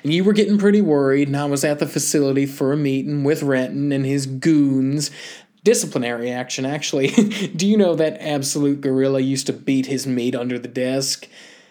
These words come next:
It was disgusting. But anyway, I saw you in the hallway looking kinda worried, and I, you asked if I wanted anything from the vending machines, my mother said.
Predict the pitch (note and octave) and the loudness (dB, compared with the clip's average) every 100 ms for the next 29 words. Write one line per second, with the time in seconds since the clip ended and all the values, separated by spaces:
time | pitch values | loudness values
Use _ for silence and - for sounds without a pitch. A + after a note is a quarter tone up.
0 | _ - C3 G#2+ C3 - C3 - - - | _ -8 -6 -4 -8 -10 -10 -10 -10 -8
1 | C3 C#3 - - _ G#3+ A#3+ A3 D3 B2 | -10 -12 -16 -20 _ 0 0 0 0 -4
2 | - - G#3 - G#3+ F3+ E3 D#3+ C#3 C#3 | -6 -4 -2 0 0 0 -2 -4 -4 -4
3 | C#3 C3+ C3+ C3+ B2+ B2+ C3 B2 A#2+ B2+ | -2 -2 -2 -2 -4 -6 -6 -8 -6 -4
4 | C3 C3 C3 B2 B2 B2 B2 B2+ - - | -2 0 -2 -4 -6 -6 -8 -10 -16 -20
5 | _ D#3 D3 D3 - D#3+ D#3+ D3+ D3 D3+ | _ -2 -2 -2 -4 -6 -2 -2 -2 -4
6 | D3 C#3+ C3+ B2 C#3 C3+ D3+ C#3 C3 C#3 | -4 -4 -6 -6 -6 -6 -4 -4 -4 -4
7 | C3+ B2 A#2+ A2 - B2 B2 B2 - C#3 | -4 -4 -8 -10 -8 -10 -14 -12 -10 -8
8 | C3 B2+ B2+ B2+ - C3 B2+ C3+ | -6 -6 -8 -8 -8 -8 -10 -12